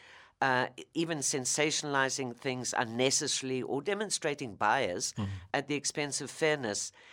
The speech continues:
Speaker 1: This, I think, probably, and you'd agree, allows disinformation to seep into
Speaker 2: Mm.
Speaker 1: our sort of news system, and that's an ever-pre-, present danger.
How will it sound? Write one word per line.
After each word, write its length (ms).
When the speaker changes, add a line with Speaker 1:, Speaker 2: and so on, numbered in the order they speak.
Speaker 1:
This, 540
I 140
think, 460
probably, 460
and 140
you'd 180
agree, 460
allows 580
disinformation 960
to 180
seep 720
into 540
Speaker 2:
Mm. 140
Speaker 1:
our 140
sort 200
of 120
news 360
system, 600
and 180
that's 240
an 100
ever-pre-, 540
present 380
danger. 480